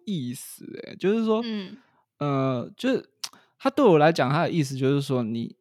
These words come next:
Speaker 1: 你选，去选择吃的这些东西，比如说我们在台湾，我们常吃饭，我们常吃面，牛肉面啊，
Speaker 2: 嗯。
Speaker 1: 卤肉饭啊，这种东西。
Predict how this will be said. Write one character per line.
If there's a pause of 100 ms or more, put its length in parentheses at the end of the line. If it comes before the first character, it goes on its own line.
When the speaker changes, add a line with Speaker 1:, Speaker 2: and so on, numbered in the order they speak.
(120)
Speaker 1:
你
选，
去
选
择
吃
的
这
些
东
西，
比
如
说
我
们
在
台
湾，
我
们
常
吃
饭， (240)
我
们
常
吃
面，
牛
肉
面
啊，
Speaker 2:
嗯。
Speaker 1:
卤
肉
饭
啊， (520)
这
种
东
西。